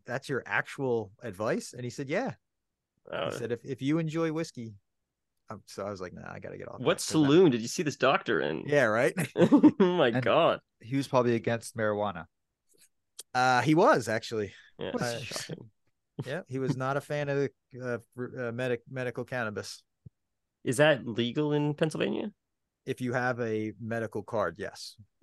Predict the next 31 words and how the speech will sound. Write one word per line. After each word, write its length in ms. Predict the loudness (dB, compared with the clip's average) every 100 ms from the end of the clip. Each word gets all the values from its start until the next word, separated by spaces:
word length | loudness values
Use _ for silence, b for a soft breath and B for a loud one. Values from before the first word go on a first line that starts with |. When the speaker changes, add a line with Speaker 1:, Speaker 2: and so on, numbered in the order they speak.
| -10
Speaker 2:
Nice. 140 | -10 -8
Speaker 1:
Which 180 | -10 -8
I 80 | -8
do. 200 | -10 -16 _ _
So, 400 | -12 -12 -12 -6
and 340 | -2 -2 -2
they 120 | -4
just 340 | -4 -6 -6 -6
put 300 | -6 -6 -6
legislation 800 | -8 -6 -6 -10 -8 -8 -8 -14
forth 480 | -16 -10 -8 -8 -12 _ _ _ _ _ _ _ _
to 280 | -10 -4 -2
allow 640 | 0 0 0 2 0 -2 -4
an 180 | -10 -6
update 420 | -6 -6 -6 -8 -10
to 140 | -12
the 80 | -10
law 440 | -4 -2 -2 -4 -8
where 380 | -6 -4 -2 -4 -8
cardholders, 840 | -2 0 0 -2 -4 -4 -6 -10 _ _
see, 340 | -8 -2 -2 -4 -8
the 140 | -6
state 380 | -6 -4 -4 -4
is 160 | -6 -2
getting 260 | -2 -2
real 180 | -2 -4
close 340 | -2 -4 -4 -6
to 140 | -8
legalizing 640 | -6 -6 -2 -2 -2 -6 -10
it 140 | -10
completely 640 | -14 -12 -10 -10 -10 -12